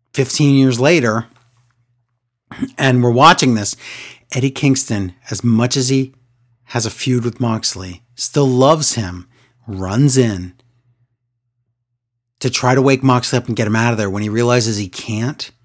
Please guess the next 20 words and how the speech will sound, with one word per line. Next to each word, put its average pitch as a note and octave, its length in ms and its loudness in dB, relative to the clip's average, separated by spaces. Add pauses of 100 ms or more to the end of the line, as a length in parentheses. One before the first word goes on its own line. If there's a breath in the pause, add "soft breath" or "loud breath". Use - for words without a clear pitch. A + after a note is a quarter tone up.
(760)
he E3+ 80 -12
puts - 380 -10
his C#3 260 -6 (120)
own C3+ 300 2
body A#2 500 0
over A2+ 280 -4
Moxley G#2+ 500 -2
to F#2+ 100 -10
save G2 380 -6
him. F#2 300 -14 (680)
And C3 140 2
it, C3 140 -4 (180)
I'm C3 320 2
so D3 840 2 (460)
touched - 640 -4
by G#2+ 180 -4
this, F#2+ 360 -6
and A2+ 80 -4
I'm A2 100 -4
so, C3+ 500 0